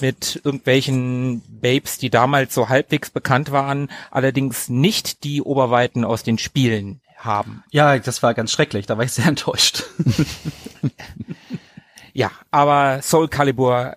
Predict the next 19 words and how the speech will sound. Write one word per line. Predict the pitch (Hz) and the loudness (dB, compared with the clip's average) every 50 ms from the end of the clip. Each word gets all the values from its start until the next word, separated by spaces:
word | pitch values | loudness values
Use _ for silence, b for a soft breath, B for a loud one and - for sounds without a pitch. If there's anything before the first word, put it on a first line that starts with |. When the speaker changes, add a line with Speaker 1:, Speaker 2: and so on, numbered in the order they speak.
| - | -4
Speaker 1:
gab | 113 120 113 120 - | -2 -2 -2 -2 -4
es | 123 - | -4 -4
noch | 131 110 120 | -4 0 0
nicht | 127 113 - - | 0 0 0 -6
als | 95 - - | -10 -10 -6
Film. | - - - - - - _ _ _ _ | -6 -6 -6 -6 -10 -20 _ _ _ _
Speaker 2:
Also, | - 143 139 131 98 90 90 _ _ | 2 4 4 4 2 -2 -10 _ _
deine | - 147 160 175 - - | 2 4 4 4 2 -4
Antwort | 147 - 156 160 - | -4 -2 -2 -6 -4
ist | - 127 - - - | -6 -10 -10 -10 -8
Soul | - - - - 131 123 127 123 | -8 -8 -4 -2 0 0 0 0
Calibur. | - - - 123 120 120 110 - 123 - _ _ | -4 -8 -10 -10 -10 -10 -12 -14 -20 -20 _ _
Okay. | 151 151 - - 147 113 95 - _ _ | -4 -4 -2 -4 -4 -4 -4 -8 _ _
Und | - 208 247 285 370 - | 4 4 4 4 2 -4
Felipe, | - - 247 269 302 - - - - - - - _ _ _ _ | -4 0 2 2 0 0 0 -4 -4 -6 -18 -20 _ _ _ _
was | 120 127 - | -10 -10 -4
sagst | - 143 143 - - - _ _ _ _ | -4 -4 -4 -4 -10 -14 _ _ _ _
du | - 165 | -10 -8
denn? | - - - - - - | -8 -10 -12 -14 -16 -20